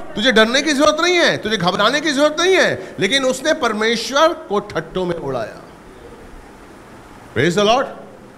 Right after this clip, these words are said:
अपने इकलौते बेटे को, अपने प्यारे बेटे को, याकूब को उसने सजा संवार कर, एसाव का उसने ड्रेस पहनाया, एक बकरे को उसने बलि किया, उसकी खाल को उसने लगाया, क्योंकि एसाव के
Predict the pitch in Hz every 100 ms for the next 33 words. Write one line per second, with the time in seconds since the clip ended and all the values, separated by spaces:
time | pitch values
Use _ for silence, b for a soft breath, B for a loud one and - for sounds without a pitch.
0 | 143 165 185 180 208 220 202 190 190 175
1 | 170 190 196 185 190 190 165 156 160 147
2 | 131 117 147 151 233 254 - 196 135 -
3 | B B 160 170 165 156 165 175 160 160
4 | 165 160 160 160 147 160 165 170 165 160
5 | 170 139 160 165 160 165 160 160 139 B
6 | B 143 147 156 175 170 170 160 165 170
7 | 165 156 180 156 160 147 127 B B 156
8 | - 175 - 160 185 185 175 175 170 160
9 | 160 160 160 165 151 151 170 175 180 214